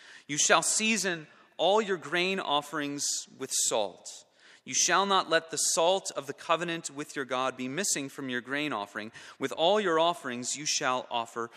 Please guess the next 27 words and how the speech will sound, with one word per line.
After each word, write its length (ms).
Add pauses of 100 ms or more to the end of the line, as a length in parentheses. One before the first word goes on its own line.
(140)
salt." 400
It 40
was 160
used 280
to 180 (400)
purify, 720 (440)
and 340
connected 400
there 260
to 460
the 100
Old 260
Covenant 400
temple 380
and 140
tabernacle 680
worship 320
because 320
of 80
the 180
emphasis 680 (320)
on 200
God's 300
holiness 720 (480)
and 220
these 400 (280)
ceremonies 720